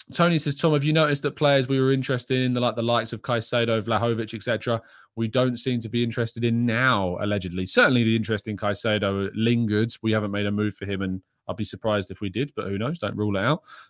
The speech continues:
Vlahovic moved, of course. He went somewhere else, so it's a bit different. He went to Juventus. Um, it wasn't like he stayed at Fiorentina. It's not like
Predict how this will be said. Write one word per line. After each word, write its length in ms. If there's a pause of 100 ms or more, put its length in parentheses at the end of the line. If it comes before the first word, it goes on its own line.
(120)
Vlahovic 840 (320)
moved, 540
of 120
course. 300
He 100
went 240
somewhere 380
else, 240
so 140
it's 100
a 60
bit 200
different. 280
He 80
went 260
to 100
Juventus. 680 (460)
Um, 360
it 80
wasn't 200
like 120
he 80
stayed 260
at 80
Fiorentina. 580
It's 140
not 180
like 180